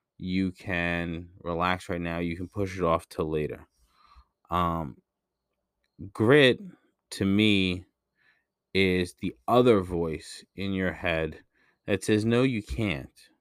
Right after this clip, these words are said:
No, you can't. You have to do it now. Do it now, do it now, do it now, do it now, do it now."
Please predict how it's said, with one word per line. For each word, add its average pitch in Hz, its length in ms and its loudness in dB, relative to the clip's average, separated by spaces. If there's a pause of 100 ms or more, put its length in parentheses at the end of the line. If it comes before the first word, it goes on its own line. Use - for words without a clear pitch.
(640)
No, 95 280 2
you 87 180 0
can't. 85 480 -2
You 92 80 -4
have 98 220 0
to 107 80 2
do 98 60 6
it 95 60 2
now. 90 440 -2
Do 98 160 2
it 120 80 2
now, 104 300 2
do 90 200 -2
it 80 80 -2
now, 87 240 0
do 87 220 -4
it 82 80 -2
now, 85 260 -4
do 85 220 -2
it 78 80 -4
now, 80 200 -4
do 85 220 -4
it 80 80 -2
now." 80 380 -4